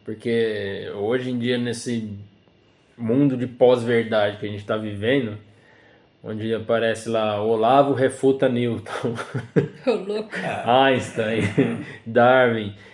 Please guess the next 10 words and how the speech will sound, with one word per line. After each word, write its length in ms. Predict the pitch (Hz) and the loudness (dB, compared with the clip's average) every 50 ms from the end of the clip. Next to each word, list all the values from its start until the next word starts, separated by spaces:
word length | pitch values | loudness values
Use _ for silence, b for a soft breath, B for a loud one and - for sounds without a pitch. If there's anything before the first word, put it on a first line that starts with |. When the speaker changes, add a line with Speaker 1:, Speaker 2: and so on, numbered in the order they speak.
| B B | B B
Speaker 1:
e 60 | 135 | 2
muita 320 | 135 143 160 180 175 233 196 | 6 6 6 8 8 8 8
gente 240 | 180 202 196 202 226 | 8 8 6 6 4
vai 200 | 208 233 247 277 | 2 4 4 4
nessa, 420 | 392 370 247 233 240 233 - 170 | 4 4 4 2 2 2 0 0
né? 200 | 143 143 156 156 147 - 143 120 107 101 101 104 | 2 2 0 -2 -4 -10 -10 -8 -6 -6 -4 -4
A 20 | |
galera 360 | 104 104 107 110 110 113 127 131 | -6 -6 -4 -4 -2 0 -2 -2
compra, 480 | - - 151 165 190 190 - 120 120 | 2 4 4 4 6 4 2 0 0
né? 280 | 113 117 117 117 117 | 0 0 -2 -2 -4